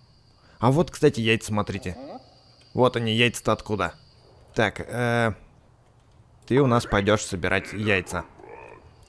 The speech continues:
Интересно, я смогу украсть у него яйцо? Ой, он присел на него. Там два яйца.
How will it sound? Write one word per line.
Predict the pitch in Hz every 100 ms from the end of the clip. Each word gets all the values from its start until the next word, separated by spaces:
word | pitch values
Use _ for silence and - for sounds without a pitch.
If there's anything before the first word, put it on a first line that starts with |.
| _ _ _ - - -
Интересно, | 95 104 110 101
я |
смогу | 90 104 123
украсть | 170 104 92
у | -
него | 95 92
яйцо? | 92 95 82 -
Ой, | 131 131 101
он | 123
присел | 123 135 - 107
на | 92
него. | 87 73 - 135 127 - - - - - _
Там | - 85
два | 87 113
яйца. | 135 - 90